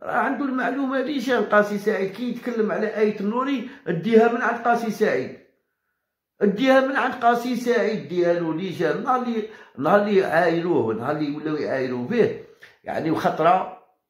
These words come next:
خطره واحد الاعلامي على مصطفى معزوزي،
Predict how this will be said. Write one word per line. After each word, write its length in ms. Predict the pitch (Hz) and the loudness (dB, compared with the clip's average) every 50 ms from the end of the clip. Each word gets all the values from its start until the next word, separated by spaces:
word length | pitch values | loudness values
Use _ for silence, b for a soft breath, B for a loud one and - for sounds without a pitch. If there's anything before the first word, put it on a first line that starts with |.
| _ _ _ _ _ _ _ _ _ | _ _ _ _ _ _ _ _ _
خطره 280 | - - - - 151 147 | -12 -12 -6 -2 0 0
واحد 220 | 139 139 - - | 0 0 -2 -4
الاعلامي 840 | 143 135 - 120 123 113 123 156 - 170 160 185 208 214 208 - - - | -8 -8 -4 -4 -4 -2 0 0 0 2 2 0 0 -2 -4 -8 -14 -14
على 520 | - 127 127 147 147 131 123 107 - - - 78 73 - - | -8 -6 -2 0 2 2 2 0 -2 -8 -12 -12 -14 -14 -12
مصطفى 480 | 110 123 - - 151 139 143 139 123 - | -12 -12 -4 -2 -2 0 0 -2 -2 -2
معزوزي، 680 | 127 120 107 175 214 180 160 190 240 240 226 233 B | -4 -6 -2 0 0 0 0 0 -2 -2 -4 -6 B